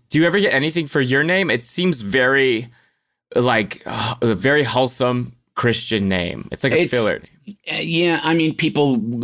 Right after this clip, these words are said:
Speaker 2: they have trouble with Richter. They,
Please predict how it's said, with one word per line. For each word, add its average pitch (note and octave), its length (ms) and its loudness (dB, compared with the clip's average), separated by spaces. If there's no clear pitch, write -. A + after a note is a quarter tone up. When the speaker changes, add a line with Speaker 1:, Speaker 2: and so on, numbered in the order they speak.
Speaker 2:
they B2 440 4
have A#2 240 0
trouble A#2 340 2
with G#2 280 2
Richter. E2+ 720 0
They, F2 140 2